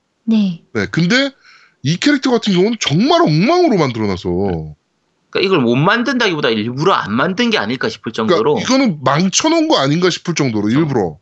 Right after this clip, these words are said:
Speaker 3: 네, 안티 같은 느낌이죠.
Speaker 2: 네.
Speaker 3: 사실.
Speaker 2: 왜냐면 이 여자분이 너무 이쁘거든요.
Speaker 3: 네.
Speaker 2: 가슴도 크고.
Speaker 3: <laughs>
Speaker 2: 네.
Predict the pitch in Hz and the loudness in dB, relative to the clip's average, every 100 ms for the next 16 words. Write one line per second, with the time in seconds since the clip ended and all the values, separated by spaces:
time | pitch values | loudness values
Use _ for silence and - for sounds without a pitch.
0 | _ 104 101 160 180 - 165 127 95 - | _ -6 -4 -4 -6 -4 -4 -4 -8 -16
1 | - - - 107 139 127 85 69 - 95 | -16 -16 -16 -6 -2 -2 -2 -8 -12 -14
2 | - 254 320 254 269 226 269 277 220 254 | -4 0 2 2 2 2 0 0 0 2
3 | 320 202 175 131 202 165 80 - _ 98 | 0 0 -2 0 0 0 -4 -12 _ -10
4 | - - _ 160 175 147 - 104 110 196 | -10 -14 _ -2 -2 -2 -4 -2 -2 -2
5 | _ _ _ _ _ - - - - 220 | _ _ _ _ _ -8 -6 -4 -4 -4
6 | 247 302 - - 98 196 | -6 -8 -10 -4 -2 -2